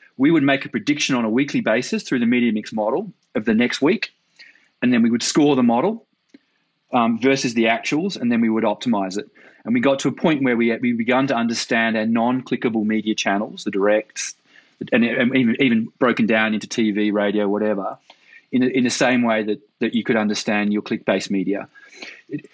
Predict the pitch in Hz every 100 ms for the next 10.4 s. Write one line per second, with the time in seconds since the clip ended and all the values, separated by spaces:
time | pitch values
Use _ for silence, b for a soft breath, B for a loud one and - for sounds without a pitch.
0 | - 156 131 143 143 135 135 139 - 151
1 | 131 135 123 123 117 139 139 139 123 127
2 | 123 120 127 110 - 127 113 104 120 110
3 | - - 117 - 90 - 107 110 110 101
4 | - - 117 110 110 104 104 107 120 110
5 | 104 95 101 104 101 101 98 98 82 85
6 | - b b b b - 95 90 120 95
7 | 107 - 104 101 95 104 - - - B
8 | B B B - 123 117 127 143 156 151
9 | 113 117 117 120 123 120 104 b b b
10 | - - 110